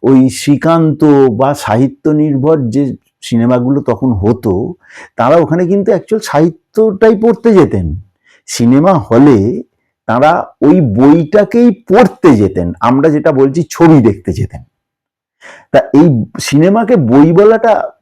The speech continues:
প্রধানত এসেছে আমাদের, আহ, মা ঠাকুমাদের মুখ থেকেই, যে এই দেখ তো হলে কি বই লেগেছে, কি এ হলে কি বই চলছে, এই ধরনের কথা তাদের মধ্যে খুবই প্রচলিত ছিল।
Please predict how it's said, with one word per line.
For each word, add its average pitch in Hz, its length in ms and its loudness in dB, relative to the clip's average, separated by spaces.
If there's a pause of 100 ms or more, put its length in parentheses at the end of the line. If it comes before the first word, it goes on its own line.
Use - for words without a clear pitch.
(120)
প্রধানত 190 500 0
এসেছে 202 560 0
আমাদের, 143 460 0
আহ, - 720 -4
মা 117 200 0
ঠাকুমাদের 160 520 0
মুখ 147 260 0
থেকেই, 117 340 -4 (520)
যে 147 300 4
এই 151 380 4
দেখ 127 260 2
তো 170 120 0
হলে 123 300 2
কি 143 160 -2
বই 120 360 4
লেগেছে, 123 420 2
কি 135 480 0
এ 117 40 4
হলে 120 360 2
কি 120 180 -2
বই 107 320 0
চলছে, 135 520 0 (340)
এই 165 140 4
ধরনের 190 420 2
কথা 175 420 0 (300)
তাদের 139 280 2
মধ্যে 160 240 -2
খুবই 147 260 -2
প্রচলিত 123 520 -2
ছিল। 135 300 -4